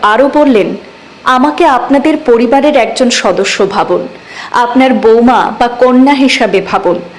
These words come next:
আমাকে আশীর্বাদ করুন, পাশে থাকুন। আপনাদের ভালোবাসাই আমার শক্তি। আপনাদের ভালোবাসার টানেই আমি এখানে আসতে পেরেছি।"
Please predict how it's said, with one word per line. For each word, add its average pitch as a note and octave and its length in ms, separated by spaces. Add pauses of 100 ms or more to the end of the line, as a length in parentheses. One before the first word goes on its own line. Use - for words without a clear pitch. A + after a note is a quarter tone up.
(100)
আমাকে A#3 380
আশীর্বাদ A3 560 (120)
করুন, C#4 300 (240)
পাশে C4 380
থাকুন। F3 440 (340)
আপনাদের D4 560
ভালোবাসাই C#4+ 720
আমার G3+ 260
শক্তি। - 540 (220)
আপনাদের A3 500 (100)
ভালোবাসার A3 640 (120)
টানেই G#3+ 400 (300)
আমি A#3 260
এখানে B3+ 340
আসতে G3+ 380
পেরেছি।" F3 520